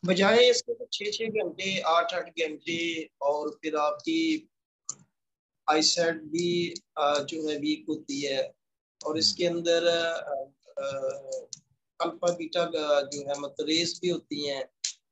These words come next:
Speaker 1: अ, वो भी आपकी body के लिए अच्छी नहीं है, eyes के लिए अच्छी नहीं है। तो
Speaker 2: हम्म।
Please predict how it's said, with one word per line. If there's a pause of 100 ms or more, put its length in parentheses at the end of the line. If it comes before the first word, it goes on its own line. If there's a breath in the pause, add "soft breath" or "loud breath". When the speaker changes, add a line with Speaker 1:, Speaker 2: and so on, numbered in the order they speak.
(280)
Speaker 1:
अ, (480)
वो
भी
आपकी
body
के
लिए
अच्छी
नहीं
है,
eyes
के
लिए
अच्छी
नहीं
है। (680)
तो (100)
Speaker 2:
हम्म।